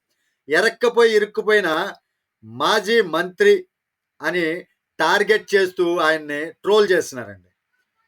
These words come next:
అనుకున్నది ఒకటి, అయింది ఒకటి అంటూ అంబటి రాంబాబును ఉద్దేశించి ఎద్దేవా చేస్తున్నారు అనమాట. ఇది ఆయనకి ఎందుకండి ఈ పరిస్థితులు?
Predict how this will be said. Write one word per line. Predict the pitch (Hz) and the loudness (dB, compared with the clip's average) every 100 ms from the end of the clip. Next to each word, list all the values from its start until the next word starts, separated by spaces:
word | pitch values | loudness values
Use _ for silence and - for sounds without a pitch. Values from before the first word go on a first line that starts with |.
| _ _ _ _ _ _ _ _ _ _ - | _ _ _ _ _ _ _ _ _ _ -4
అనుకున్నది | 180 220 240 240 226 | -2 0 0 2 0
ఒకటి, | 220 220 226 | 2 2 4
అయింది | 214 196 202 196 | 4 4 2 4
ఒకటి | 208 196 190 | 4 2 0
అంటూ | 196 185 185 | 0 0 0
అంబటి | 175 175 190 | 0 -2 -2
రాంబాబును | 190 185 180 175 | -2 0 -2 -4
ఉద్దేశించి | 170 175 165 165 185 | -4 -6 -6 -8 -4
ఎద్దేవా | 165 143 185 180 | -2 0 0 0
చేస్తున్నారు | 143 143 - 117 107 | -2 -6 -8 -14 -16
అనమాట. | 101 104 _ _ - | -20 -20 _ _ -8
ఇది | 151 156 - - | -6 -6 -10 -6
ఆయనకి | 131 147 139 123 | -2 -2 -4 -8
ఎందుకండి | 127 156 165 156 | -8 -6 -4 -4
ఈ | 143 | -6
పరిస్థితులు? | 139 135 - 127 110 | -4 -8 -10 -12 -12